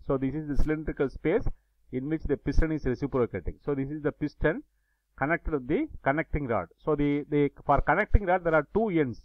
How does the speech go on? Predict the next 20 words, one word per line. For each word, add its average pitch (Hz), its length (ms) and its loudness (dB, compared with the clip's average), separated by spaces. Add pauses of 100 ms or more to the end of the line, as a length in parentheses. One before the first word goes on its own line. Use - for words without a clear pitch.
Small 165 300 4
end 170 180 0
is 160 100 -6
connected 143 420 -6
to 143 60 -12
the, 127 260 -4 (500)
uh, 127 280 0
the 127 360 0
top 160 260 6
of 131 300 4
this 135 180 -4
piston, 185 460 0 (140)
and 123 160 -6
the 120 80 -2
big 175 320 -4
end 180 160 0
is 165 120 -4
connected 135 360 -6
to 123 60 -4
the, 247 220 -2